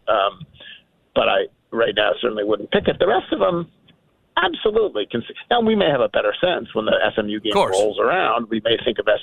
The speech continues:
Speaker 1: M U as a power and Memphis as something else, or we may think of Memphis as a power. But right now, there's a lot of games, uh, that look like, well, yeah, sure, they can win this coin flip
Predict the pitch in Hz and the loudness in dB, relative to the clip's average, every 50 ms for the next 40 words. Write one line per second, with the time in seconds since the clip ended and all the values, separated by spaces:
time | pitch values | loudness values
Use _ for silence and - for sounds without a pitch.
0 | - 107 107 104 107 107 107 104 101 - 107 113 101 98 104 123 131 117 107 104 | 0 -2 -2 -4 -6 -6 -6 -6 -4 -2 0 2 2 4 2 2 2 2 0 -2
1 | 107 110 104 - 113 107 - 107 107 - 110 104 - 151 123 147 151 110 110 - | -4 -6 -6 -4 -8 -12 -12 -12 -6 -6 -6 -4 -4 -4 -2 0 2 2 0 0
2 | - 107 107 113 110 113 117 - 120 110 113 117 143 180 214 - - - 120 107 | 0 0 0 0 -2 -4 -4 -4 -2 -2 0 0 0 -2 -2 -4 -4 -4 -4 0
3 | - 107 113 104 - - - - - - _ - 135 151 170 175 165 127 147 143 | 0 0 0 0 -4 -6 -12 -12 -12 -14 _ -2 0 2 2 0 0 0 0 0
4 | 180 196 190 156 123 123 123 127 - _ _ _ _ _ _ _ _ _ _ - | 0 2 0 0 0 0 0 -2 -4 _ _ _ _ _ _ _ _ _ _ -2
5 | - 151 135 147 123 113 117 120 127 139 147 151 160 151 131 123 135 135 123 120 | -2 0 2 2 0 0 0 0 2 2 2 2 0 0 0 0 0 2 2 0
6 | 107 101 101 - - - - - - _ _ _ _ _ _ _ _ _ _ - | -2 -4 -8 -14 -20 -18 -18 -20 -20 _ _ _ _ _ _ _ _ _ _ -4
7 | - 107 104 104 101 104 101 - - - _ _ - 120 120 110 113 120 110 - | 0 0 2 2 2 0 0 0 -2 -4 _ _ -2 -2 -2 0 2 -2 -2 0
8 | 110 107 104 101 98 98 - - - - _ _ _ _ _ _ - - 120 165 | 0 0 0 2 0 -2 -6 -12 -20 -20 _ _ _ _ _ _ -2 0 0 2
9 | 311 311 226 _ _ - - 175 269 381 359 - - - 277 320 339 247 208 - | 0 -2 -4 _ _ -4 -2 0 2 2 0 -2 -2 -2 0 2 2 2 0 -2
10 | 294 285 - - 143 165 285 - - - - - - 170 151 131 - 185 208 247 | -2 -2 -2 0 0 0 -2 -4 -6 -18 -14 -4 -2 -2 -2 0 0 0 0 -2